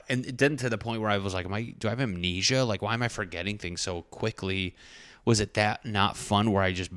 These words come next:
black, blanked it out in my brain? I was, you know, I just didn't wanna remember it. I mean, it's, it's, uh, I don't know, but, uh, I walked the project with m-, my old boss and people, and I was just like, "Oh boy."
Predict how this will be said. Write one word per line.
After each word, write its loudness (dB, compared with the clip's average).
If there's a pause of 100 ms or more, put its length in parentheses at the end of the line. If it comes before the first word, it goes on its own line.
(120)
black, 2
blanked 2
it 4
out 6
in 2
my 0
brain? -4
I -4
was, -4
you -4
know, -8 (360)
I 0
just 0
didn't 0
wanna 0
remember 0
it. 0
I -6
mean, 0
it's, -2 (120)
it's, 4
uh, 0 (1000)
I -12
don't -4
know, -6 (180)
but, -4
uh, -4
I -6
walked -6
the -6
project -4
with -4 (480)
m-, -12 (220)
my -4
old -8
boss 0
and -8
people, 2
and 4
I 4
was 0
just -4
like, -2 (1400)
"Oh -12
boy." -14